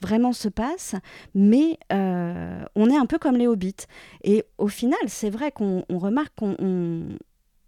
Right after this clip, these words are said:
on sait ce que pensent les hobbits et ce qu'ils ressentent. Alors que, par exemple, on ne sait pas réellement ce que, euh, Gandalf ou Aragorn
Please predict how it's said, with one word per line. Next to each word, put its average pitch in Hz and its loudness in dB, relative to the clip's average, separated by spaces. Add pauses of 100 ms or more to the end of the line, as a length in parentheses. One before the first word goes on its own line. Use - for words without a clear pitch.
on 180 0
sait 330 0
ce - -6
que 190 -4
pensent 175 -4
les 180 -4
hobbits 180 -4
et 180 -6
ce - -14
qu'ils 165 -6
ressentent. 165 -6 (340)
Alors 190 0
que, 196 -2 (140)
par 175 -2
exemple, 240 -2 (260)
on 196 2
ne 196 6
sait 214 2
pas 359 2
réellement 196 2
ce - -8
que, - -4
euh, 214 4
Gandalf 185 0
ou 190 0
Aragorn 175 0